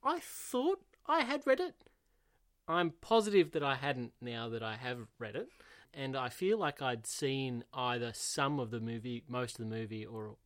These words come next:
all of the movie, because I could not read the book without thinking of those actors, and maybe it's just promotional materials, but I feel like I'd watched the baseball game and the fight at the end and stuff before, so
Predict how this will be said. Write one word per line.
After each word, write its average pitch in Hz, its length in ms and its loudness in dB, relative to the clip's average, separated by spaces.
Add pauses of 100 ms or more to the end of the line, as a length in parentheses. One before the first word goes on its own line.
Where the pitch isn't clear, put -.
(140)
all 135 240 0
of 107 120 -4
the 104 80 -8
movie, 120 360 -10 (800)
because 120 920 -2
I 120 140 -4 (140)
could 160 320 0
not 135 560 -2 (180)
read 127 240 -2
the 120 60 -2
book 117 240 -4
without 117 320 -2
thinking 113 320 -8
of 104 160 -10
those 107 260 -6
actors, 180 380 -2
and 180 80 0
maybe 127 220 0
it's - 140 -10
just - 160 -10
promotional 107 640 -8
materials, 113 520 -6
but 117 100 -6
I 117 140 0
feel 139 240 0
like 120 200 0
I'd 104 120 -8
watched 117 240 -10
the 104 80 -12
baseball 101 400 -12
game 101 320 -12
and 101 100 -14
the 107 60 -16
fight 104 320 -8
at - 40 -20
the 104 220 -10
end 110 300 -10
and 113 120 -12
stuff 113 280 -10
before, 117 400 -12
so 120 180 -8